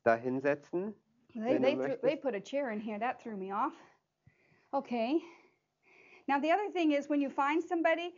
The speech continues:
Speaker 2: be really respectful. You know, try to, you know, go low for their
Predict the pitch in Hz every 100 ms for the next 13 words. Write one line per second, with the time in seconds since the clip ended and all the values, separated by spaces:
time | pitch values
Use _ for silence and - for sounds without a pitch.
0 | - - 220 330 339 339 339 285 277 -
1 | - 277 285 - 320 349 - _ - -
2 | 294 269 247 254 302 294 294 262 233 -
3 | - 262 254 220 208 277 285 262 277 285
4 | 269 233